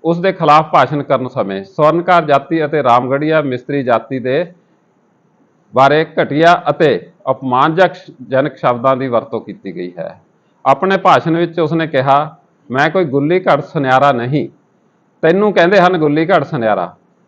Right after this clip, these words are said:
ਵਗੈਰਾ ਸ਼ਬਦਾਂ ਦੀ ਵਰਤੋਂ ਕਰਦੇ ਹੋਏ ਸਮੁੱਚੀ ਸਵਰਨਕਾਰ ਬਰਾਦਰੀ ਦੀ ਬੇਇੱਜ਼ਤੀ ਕੀਤੀ ਹੈ। ਉਸਨੇ ਪੰਜਾਬ ਵਿੱਚ ਦੇਸ਼ ਦੀ ਸਮੁੱਚੀ ਸਵਰਨਕਾਰ ਬਰਾਦਰੀ ਨੂੰ ਕਮਜ਼ੋਰ ਸਮਝਦੇ ਹੋਏ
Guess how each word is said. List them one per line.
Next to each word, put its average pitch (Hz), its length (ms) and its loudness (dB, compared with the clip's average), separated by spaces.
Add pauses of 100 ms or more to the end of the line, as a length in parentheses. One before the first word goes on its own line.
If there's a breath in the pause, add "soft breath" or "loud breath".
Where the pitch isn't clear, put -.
(140)
ਵਗੈਰਾ 165 380 4
ਸ਼ਬਦਾਂ 170 380 0
ਦੀ 175 100 0
ਵਰਤੋਂ 147 360 0
ਕਰਦੇ 143 320 0
ਹੋਏ 165 140 -2
ਸਮੁੱਚੀ 151 380 -6
ਸਵਰਨਕਾਰ 143 480 0
ਬਰਾਦਰੀ 120 460 0
ਦੀ 131 140 -6
ਬੇਇੱਜ਼ਤੀ 113 360 -6
ਕੀਤੀ 90 380 -16
ਹੈ। - 200 -16 (560)
ਉਸਨੇ 196 280 0
ਪੰਜਾਬ 165 420 4
ਵਿੱਚ 175 180 -6
ਦੇਸ਼ 156 300 0
ਦੀ 165 120 -2
ਸਮੁੱਚੀ 160 380 -4
ਸਵਰਨਕਾਰ 147 500 0
ਬਰਾਦਰੀ 135 560 0 (340)
ਨੂੰ 143 180 -2
ਕਮਜ਼ੋਰ 147 560 0
ਸਮਝਦੇ 170 400 0
ਹੋਏ 117 280 0